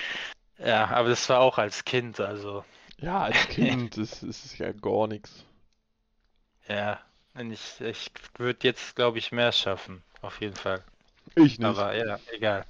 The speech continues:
Speaker 2: Ich würd nach einem Kilometer aufgeben.
Speaker 1: <laughs>
Speaker 2: Also wirklich. Wie,
Speaker 1: Ja.
Speaker 2: wie lang ist so eine Bahn?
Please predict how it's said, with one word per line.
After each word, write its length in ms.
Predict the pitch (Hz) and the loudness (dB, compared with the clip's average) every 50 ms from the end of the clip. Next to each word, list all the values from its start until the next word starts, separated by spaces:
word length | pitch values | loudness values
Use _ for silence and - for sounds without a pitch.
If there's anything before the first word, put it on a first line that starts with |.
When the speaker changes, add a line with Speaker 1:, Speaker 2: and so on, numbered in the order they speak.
| - - - - - - _ | -16 -20 -20 -20 -20 -8 _
Speaker 2:
Ich 160 | - 135 117 | -4 -2 0
würd 180 | 127 139 135 127 | 2 2 4 6
nach 160 | 127 127 131 | 6 8 10
einem 180 | 135 135 135 127 | 10 10 8 8
Kilometer 440 | - 143 131 131 131 131 120 120 110 | 6 6 6 6 8 8 8 10 10
aufgeben. 480 | 110 120 - - - - 123 113 95 | 10 8 6 2 0 0 0 0 0
Speaker 1:
<laughs> 840 | - - - - - - - - - - - - - - - 180 - | -2 -6 -8 -10 -16 -20 -20 -18 -18 -16 -16 -16 -6 -2 -2 0 4
Speaker 2:
Also 240 | - 127 123 127 123 | 6 6 8 8 8
wirklich. 640 | 131 139 - 143 123 131 120 110 98 80 - - - - - - _ - - - - - - - - - _ _ _ _ _ _ _ - | 6 6 6 6 6 6 6 4 4 0 -4 -8 -10 -14 -18 -20 _ -20 -20 -20 -20 -20 -20 -20 -20 -20 _ _ _ _ _ _ _ -12
Wie, 160 | 123 123 127 | -6 -2 0
Speaker 1:
Ja. 320 | 110 107 104 107 110 107 | 2 4 4 2 2 2
Speaker 2:
wie 100 | 107 196 | 4 6
lang 200 | 226 254 247 233 | 8 8 8 8
ist 140 | 226 220 - | 6 2 4
so 60 | - | 4
eine 140 | 185 160 143 | 6 6 6
Bahn? 540 | 123 - 131 107 107 110 107 104 104 104 104 | 6 8 10 10 10 10 8 6 2 -2 -12